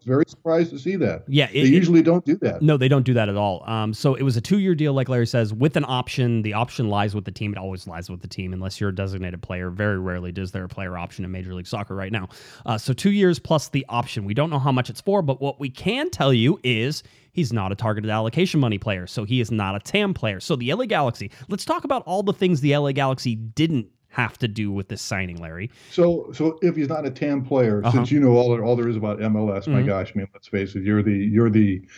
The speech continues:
Speaker 1: you're the guru when it comes to M L S information. So if he's not a tam player, what do you think his maximum salary would be?
Speaker 2: Uh, I,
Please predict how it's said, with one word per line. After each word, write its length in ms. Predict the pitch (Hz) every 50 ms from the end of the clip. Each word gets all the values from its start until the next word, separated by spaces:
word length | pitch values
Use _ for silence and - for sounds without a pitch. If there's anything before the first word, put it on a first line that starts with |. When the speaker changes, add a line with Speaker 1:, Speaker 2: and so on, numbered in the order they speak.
| - - - - _
Speaker 1:
you're 180 | 113 113 127 123
the 100 | 123 110
guru 400 | 107 123 139 139 135 127 120 113
when 160 | 113 110 113
it 80 | 110 110
comes 220 | - 117 113 104
to 100 | 120 110
M 120 | 113 113 113
L 100 | 113 113
S 180 | 110 107 110
information. 680 | 113 107 104 - - 107 107 104 104 - 110 107 110 - - - - - - - - _
So 480 | - - - 147 135 131 131 131 135 135
if 100 | 123 127
he's 140 | 135 131 120
not 180 | 147 147 147
a 60 | 135
tam 280 | 123 - 147 139 139 123
player, 240 | 127 135 131 127 127
what 360 | 123 110 123 139 147 - -
do 60 | - 131
you 80 | 127
think 220 | 127 135 131 123 123
his 180 | 120 107 107
maximum 540 | 107 117 120 120 117 - - 120 113 107 104
salary 480 | - - 123 110 113 117 104 104 104 101
would 180 | 98 98 92 -
be? 280 | 107 95 85 - - - _ - _ _ _ _
Speaker 2:
Uh, 200 | 127 131 131 120 - _
I, 240 | - 131 160 202 220